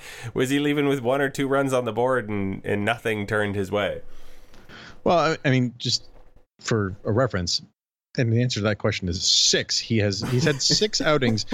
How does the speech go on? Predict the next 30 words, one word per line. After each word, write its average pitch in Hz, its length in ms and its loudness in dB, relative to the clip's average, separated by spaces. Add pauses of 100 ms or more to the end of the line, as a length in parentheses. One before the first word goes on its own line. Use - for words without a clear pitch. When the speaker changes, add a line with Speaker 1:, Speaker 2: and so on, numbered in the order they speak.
(160)
Speaker 2:
where 127 140 2
he 127 100 4
gave 127 80 4
up - 160 -2
two 190 200 2
runs 107 500 0 (640)
or 123 160 4
fewer. 113 360 -2 (220)
One 156 240 4
time 151 240 2
he 131 60 4
got 117 200 2
rocked 120 300 2
by 113 120 0
the 104 80 2
Red 101 180 0
Sox - 260 -6
because 90 320 -2
everybody 92 400 0
gets 87 180 -2
rocked 90 220 0
by 92 60 0
the 92 80 0
Red 92 160 0
Sox 92 240 -2
and 92 100 2
the 95 60 4
Blue 110 100 4
Jays. 101 220 0
But 151 220 0